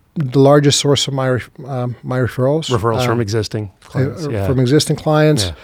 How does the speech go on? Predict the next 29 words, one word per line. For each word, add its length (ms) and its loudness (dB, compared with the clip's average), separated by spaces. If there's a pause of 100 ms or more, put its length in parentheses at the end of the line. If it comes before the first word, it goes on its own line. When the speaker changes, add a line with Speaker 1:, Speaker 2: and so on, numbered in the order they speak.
(240)
Speaker 1:
Commercial 420 4
realtors 440 2
would 180 -4
be 300 0
right 280 0
up 180 -4
there 140 -2
with 220 -4
that, 240 -8 (200)
uh, 260 -6 (140)
Speaker 2:
Makes 260 -6
Speaker 1:
because 220 2
Speaker 2:
sense. 80 0
Speaker 1:
we 100 2
have, 480 0 (500)
uh, 220 -2
we 80 4
have 180 4
the 60 4
ability 460 2
to 120 -8
finance 560 0 (140)
eighty-five 400 -2
percent 260 -2
of 80 -4
purchase 300 -4
price 580 -4
for, 480 -6
for, 360 -6